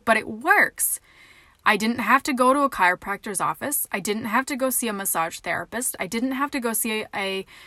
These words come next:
you know, um, any kind of conventional doctor. It just healed itself. But no matter how proven these methods are and how many lives are changed, the media continues to report that it's useless.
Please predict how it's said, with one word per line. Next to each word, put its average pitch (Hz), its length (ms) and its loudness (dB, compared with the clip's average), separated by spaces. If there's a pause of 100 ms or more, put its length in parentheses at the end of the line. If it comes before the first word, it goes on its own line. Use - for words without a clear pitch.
(200)
you 208 120 -4
know, 185 440 -2
um, 180 520 0 (260)
any 247 160 6
kind 226 260 4
of 190 220 -4 (220)
conventional 196 720 0
doctor. 175 560 -2 (240)
It 220 180 -4
just 233 280 0
healed 226 260 0
itself. - 640 2 (1160)
But 240 120 4
no 240 140 8
matter 254 280 8
how 302 320 6
proven 349 520 0
these 262 240 4
methods 240 480 0 (100)
are 180 300 2
and 196 160 -2
how 240 240 4
many 311 200 4
lives 220 360 4
are - 100 -6
changed, 185 460 -8
the 214 60 -4
media 240 340 0
continues 269 640 2
to - 120 -2
report 208 540 -2 (160)
that 208 120 -2
it's 208 200 -2 (120)
useless. - 880 -4